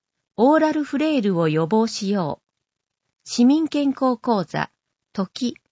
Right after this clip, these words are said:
六月十日木曜日、午後一時三十分から二時三十分。ところ、総合健康センター。講師、歯科医師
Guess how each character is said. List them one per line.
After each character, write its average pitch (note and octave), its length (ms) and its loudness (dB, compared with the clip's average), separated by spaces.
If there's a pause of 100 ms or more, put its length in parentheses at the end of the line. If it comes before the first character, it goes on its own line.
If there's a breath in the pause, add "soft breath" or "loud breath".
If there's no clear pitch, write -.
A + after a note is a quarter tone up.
(220)
六 G3+ 280 -4
月 D4 260 -4
十 B3+ 260 0
日 A#3+ 160 -2
木 A3 300 0
曜 B3+ 240 -2
日、 - 260 -10 (300)
午 D4 140 -2
後 - 260 -4
一 D4 260 -4
時 C4+ 80 -6
三 A#3 300 0
十 A3+ 160 -2
分 E3 320 -8
か D3 160 -8
ら C#3+ 200 -8 (140)
二 E4 140 0
時 B3+ 120 -4
三 F3 300 -4
十 E3 140 -6 (160)
分。 - 280 -10 (720)
と G3+ 140 -4
こ A#3+ 160 2
ろ、 A3+ 220 -2 (280)
総 C#4 280 2
合 C4+ 240 2
健 A#3 300 -2
康 G#3+ 240 -2
セ G#3 140 -4
ン F3+ 80 -4
タ C3 400 -10
ー。 - 200 -20 (460)
講 C#4+ 220 0
師、 - 380 -8 (880)
歯 - 180 -10
科 C#4+ 160 2
医 D4+ 100 -2
師 E3 300 -8